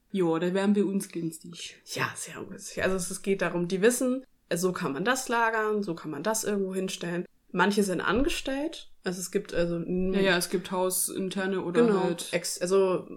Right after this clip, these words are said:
Speaker 2: äh, externe gibt's auch, aber meistens, äh, ich find, i-, intern ist praktischer, weil man hat dann eben wirklich eine Person,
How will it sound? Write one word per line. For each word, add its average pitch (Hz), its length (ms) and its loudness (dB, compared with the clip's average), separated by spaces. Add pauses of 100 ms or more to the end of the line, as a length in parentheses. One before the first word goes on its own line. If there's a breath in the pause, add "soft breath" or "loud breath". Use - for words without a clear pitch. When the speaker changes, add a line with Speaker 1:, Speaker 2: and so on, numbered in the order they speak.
(200)
Speaker 2:
äh, - 140 -6
externe 170 680 0
gibt's - 320 -6
auch, 170 380 -4
aber 160 180 -2
meistens, 170 440 -2
äh, 165 100 -2 (260)
ich - 80 -16
find, 208 280 4 (140)
i-, 220 60 2
intern 220 540 4
ist 185 160 -2
praktischer, 208 520 -2
weil 175 100 0
man 175 200 0
hat 190 120 -4
dann 170 100 2
eben 175 280 2
wirklich 185 480 -2 (220)
eine 214 280 8
Person, 214 640 4